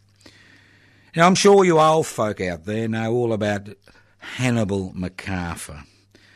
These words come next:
the richest man in New South Wales, the biggest squatter, the biggest landowner, the dig-, the biggest dispossessor of Indigenous Australians, the biggest employer, in inverted commas, of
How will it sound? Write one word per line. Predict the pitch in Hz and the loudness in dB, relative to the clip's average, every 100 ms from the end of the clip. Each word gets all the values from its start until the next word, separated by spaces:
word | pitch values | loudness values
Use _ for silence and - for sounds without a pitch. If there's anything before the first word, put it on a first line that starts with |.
| _ _ - | _ _ -2
the | 127 | 2
richest | 143 156 147 127 120 | 4 2 -2 -6 -2
man | 117 117 117 110 | -2 0 0 -2
in | 110 98 | -4 -4
New | 98 98 | -4 -4
South | - 95 92 87 | -4 -4 -4 -6
Wales, | 85 82 73 55 50 - - - - _ _ _ _ | -10 -8 -12 -16 -20 -20 -20 -20 -20 _ _ _ _
the | 120 | 0
biggest | 143 143 131 - | 2 2 0 -2
squatter, | - 110 85 - 69 - _ _ _ _ | -4 -4 -6 -8 -16 -18 _ _ _ _
the | 120 | -2
biggest | 135 160 156 - | 2 2 0 -2
landowner, | 113 101 90 87 76 71 73 69 92 - _ _ _ _ _ - | -4 -4 -4 -4 -8 -12 -16 -18 -20 -20 _ _ _ _ _ -8
the | |
dig-, | 123 143 151 151 | -2 -2 -2 -8
the | 120 120 | -4 -2
biggest | 113 135 131 - | 0 0 -2 -4
dispossessor | 127 - 110 95 104 - | -8 -6 -6 -4 -4 -4
of | 98 | -6
Indigenous | 98 90 85 87 85 - | -6 -6 -8 -8 -8 -8
Australians, | 85 - - 80 78 76 69 87 - - - _ _ _ _ - _ - | -12 -12 -12 -12 -10 -14 -16 -18 -16 -16 -16 _ _ _ _ -20 _ -4
the | 120 | -2
biggest | 107 120 143 139 139 - | 0 2 2 4 0 -2
employer, | 110 107 - 107 104 98 101 101 | -2 -4 -2 -4 0 2 2 0
in | 98 95 | -2 -4
inverted | 92 90 92 85 | -4 -4 -8 -8
commas, | - 85 85 85 | -10 -8 -8 -10
of | 80 | -14